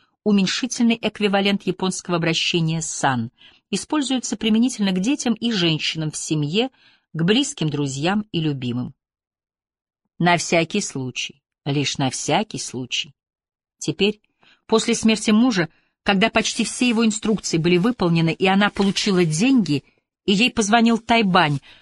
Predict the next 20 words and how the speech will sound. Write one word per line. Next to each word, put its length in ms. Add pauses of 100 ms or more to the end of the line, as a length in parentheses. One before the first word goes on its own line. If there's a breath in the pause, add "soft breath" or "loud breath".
чтобы 460
вызвать 540
сюда, 400
жизнь 540
Рико 480 (160)
переменилась. 800 (260 loud breath)
Теперь 460
она 260
могла 500
начать 480
сначала. 680 (480)
Ей 220
двадцать 440
четыре. 460 (640)
Прошлое 400
осталось 460
в 40
прошлом, 520 (180 loud breath)
а 100
карма — 440